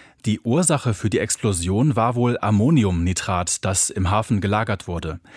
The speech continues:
Mehr über diese chemische Verbindung und warum der Stoff so gefährlich ist, weiß mein Kollege Arndt Reuning. Arndt, was ist denn Ammoniumnitrat für ein Stoff?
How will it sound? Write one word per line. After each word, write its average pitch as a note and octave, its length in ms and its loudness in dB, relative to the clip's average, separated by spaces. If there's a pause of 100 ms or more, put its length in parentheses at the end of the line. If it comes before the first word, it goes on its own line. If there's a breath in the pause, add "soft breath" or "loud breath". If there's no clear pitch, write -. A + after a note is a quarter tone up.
(360 loud breath)
Mehr G#2+ 280 2
über B2 200 0
diese A2 380 0
chemische A#2 420 0
Verbindung A#2 440 2
und A2+ 120 0
warum G#2+ 220 2
der B2+ 120 2
Stoff G2 220 -4
so - 140 -2
gefährlich G#2+ 500 -2
ist, - 280 -4
weiß A2 240 0
mein A2 180 2
Kollege G#2+ 460 0
Arndt G2 260 -2
Reuning. G2+ 340 2 (300 loud breath)
Arndt, A#2 320 0 (460 loud breath)
was D3 140 0
ist - 180 0
denn A#2+ 340 4
Ammoniumnitrat A#2 880 2
für G#2 200 -2
ein G#2+ 80 -2
Stoff? - 360 -2